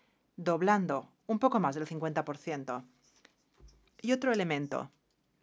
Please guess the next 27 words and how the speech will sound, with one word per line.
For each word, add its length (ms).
Recién 240
llegados 320
al 80
mercado, 400
Canadá, 380
por 100
ejemplo, 560
México 760
y 100
otros 220
países 480
que 100
se 140
han 120
sumado. 420
En 60
general, 640
analizando 800
el 140
mercado 380
del 140
gas, 380
hay 100
más 180
proveedores 520
y 20
más 300